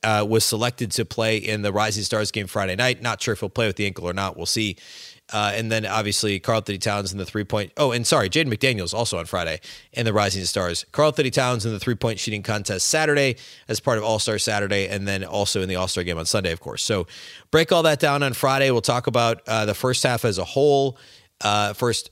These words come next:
first half of the season as a whole and where they sit in the standings, and then we'll peek ahead to the first part of the second half of the season.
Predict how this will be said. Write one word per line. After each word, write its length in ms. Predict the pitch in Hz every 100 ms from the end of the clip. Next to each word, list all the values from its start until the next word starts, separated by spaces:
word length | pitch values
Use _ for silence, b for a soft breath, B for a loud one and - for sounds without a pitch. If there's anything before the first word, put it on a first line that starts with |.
| -
first 280 | - 120 -
half 220 | 113 110
of 40 |
the 80 | 107
season 260 | 123 107 113
as 140 | 104
a 60 | 104
whole 260 | 110 113
and 120 | 107
where 160 | 98 107
they 120 | 104
sit 180 | 98 110
in 60 | 95
the 80 |
standings, 460 | - 123 123 120 95
and 60 | 104
then 100 | 107
we'll 100 | 101
peek 200 | 117 104
ahead 240 | 101 104
to 100 | -
the 80 | 104
first 260 | - 107 -
part 160 | 104
of 60 | 90
the 60 |
second 240 | - 104 98
half 200 | 98 90
of 40 |
the 60 | 87
season. 320 | 107 92 92